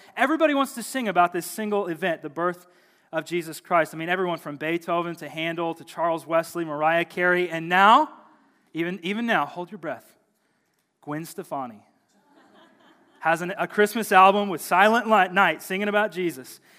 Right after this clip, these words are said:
So what is it about the birth of Jesus Christ that makes everyone wanna sing about it? And actually, inter-, even more interesting, maybe more fascinating, is even people who care less about Jesus wanna get in on this Christmas spirit. Pe-, actually, people who oppose Jesus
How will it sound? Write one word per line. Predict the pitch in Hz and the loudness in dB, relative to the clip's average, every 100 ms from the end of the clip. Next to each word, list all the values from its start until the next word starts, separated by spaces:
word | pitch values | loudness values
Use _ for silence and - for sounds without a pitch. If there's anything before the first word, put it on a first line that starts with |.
| _ _ _ _ _ _ _ | _ _ _ _ _ _ _
So | - 208 | -8 -4
what | 214 403 | 0 2
is | 415 | 2
it | 311 | 2
about | 247 226 | 2 2
the | 220 | 2
birth | 185 220 | 0 0
of | 220 | -2
Jesus | 165 196 196 | -6 -6 -6
Christ | - 277 285 | -2 0 0
that | 233 | -2
makes | 240 - | -6 -4
everyone | 226 262 320 285 220 214 202 | 2 2 4 2 4 4 4
wanna | 214 | -2
sing | 208 - 254 185 147 _ _ _ _ _ | -2 -2 -2 -2 -6 _ _ _ _ _
about | - 170 196 196 | -8 4 6 6
it? | |
And | 190 | 4
actually, | 226 - 196 165 - - | -4 -2 -4 -4 -12 -10
inter-, | 220 220 190 | -8 -8 -10
even | 202 214 | -6 -4
more | 175 202 220 | -2 0 0
interesting, | 170 165 175 - 175 | -2 -8 -10 -12 -10
maybe | 165 175 170 | -6 -6 -4
more | 175 214 | -4 -4
fascinating, | 196 147 143 156 147 156 156 | -2 -4 -4 -8 -8 -8 -8
is | 160 143 - _ - | -10 -12 -16 _ -12
even | 233 320 | -8 -8
people | 262 247 190 | -8 -6 -4
who | |
care | 175 - 202 180 | -4 -4 -4 0
less | 180 240 - | 2 2 0
about | 190 175 165 | 0 0 0
Jesus | 139 202 170 143 143 - _ _ _ _ | -6 -8 -6 -8 -10 -14 _ _ _ _
wanna | 170 202 | -6 -4
get | 170 180 | -4 -6
in | 185 269 196 | -4 -2 0
on | 165 160 | 0 -2
this | 160 | -6
Christmas | - - 180 - 175 | -12 -10 -10 -10 -14
spirit. | - - 254 262 | -14 -10 -6 -6
Pe-, | 254 - | -8 -4
actually, | 311 220 | -4 -4
people | 226 233 | -8 -4
who | 202 | 0
oppose | 196 185 226 294 302 156 | 0 0 4 4 4 -4
Jesus | 175 190 170 202 - | -4 -2 -2 -4 -6